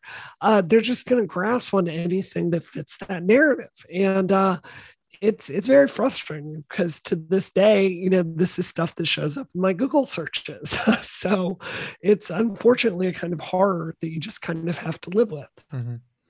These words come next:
Speaker 2: That's, that's, that's absolutely mad. And it's, it's interesting you say this 'cause obviously people would say, you know, "Oh, if you've done, if you've not said anything nasty online, then you've got no worry." But of course,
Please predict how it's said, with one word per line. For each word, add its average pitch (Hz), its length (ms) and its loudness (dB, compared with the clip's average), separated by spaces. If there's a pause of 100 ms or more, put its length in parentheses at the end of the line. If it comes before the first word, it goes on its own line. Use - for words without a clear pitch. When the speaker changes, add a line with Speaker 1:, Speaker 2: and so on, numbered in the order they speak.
(800)
Speaker 2:
That's, 180 220 -8
that's, 180 340 -8
that's 156 240 -8
absolutely 123 380 -8
mad. 147 200 -4
And 131 260 -8 (580)
it's, - 360 -2 (440)
it's 175 200 2
interesting 202 380 2
you 143 60 2
say 170 160 4
this 147 160 0
'cause 135 160 -2
obviously 151 300 -2
people 196 220 0
would 151 120 2
say, 131 220 2
you 143 140 -4
know, 117 180 -4
"Oh, 127 260 -4
if 113 180 -10
you've 120 180 -10
done, 120 280 0
if 127 120 -12
you've 131 120 -2
not 147 420 0
said 135 220 -2
anything 127 360 -4
nasty 127 400 -4
online, 131 460 2
then 120 100 2
you've 120 100 0
got 120 140 0
no 120 180 -2
worry." 131 380 4
But 110 140 -6
of 113 100 -10
course, - 400 -6